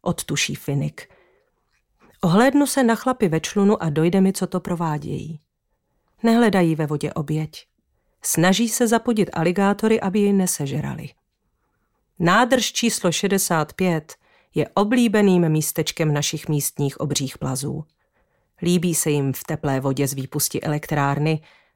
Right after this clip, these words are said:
a tak se tady zhlukují. „Může to počkat do rána,“ prohlásí Kaur. „Ty, co nebudou spolupracovat, můžeme zkusit odlákat a uspat. Budu ale potřebovat čas.“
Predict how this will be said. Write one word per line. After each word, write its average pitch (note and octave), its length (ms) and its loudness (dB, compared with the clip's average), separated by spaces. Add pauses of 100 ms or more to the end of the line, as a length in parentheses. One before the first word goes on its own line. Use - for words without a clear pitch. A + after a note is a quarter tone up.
(100)
a G3+ 80 -2
tak G3 180 -8
se - 140 -4
tady D#3+ 220 -2
zhlukují. C#3 640 -6 (1300)
„Může F3+ 420 6
to G3+ 120 4
počkat C4+ 400 0
do E3 240 4
rána,“ D#3+ 360 0
prohlásí C#3 600 -2
Kaur. D3+ 380 -4 (480)
„Ty, A3+ 140 4
co B3+ 200 4
nebudou A3+ 340 6
spolupracovat, D3 920 2
můžeme D3+ 360 2
zkusit - 420 0
odlákat C#3+ 560 0
a D#3 180 0
uspat. D3+ 540 -4 (540)
Budu G3+ 260 6
ale G#3+ 180 6
potřebovat G3 640 0
čas.“ - 480 -2